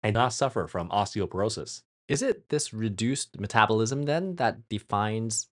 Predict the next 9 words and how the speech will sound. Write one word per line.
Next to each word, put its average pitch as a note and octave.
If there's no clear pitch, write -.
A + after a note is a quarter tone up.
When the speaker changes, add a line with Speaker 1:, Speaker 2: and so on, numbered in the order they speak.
Speaker 2:
what G2
hibernation G2+
actually F#2+
is? C#3+
Speaker 1:
Yeah, F#3+
yeah. G#3
So C3+
it's -
this -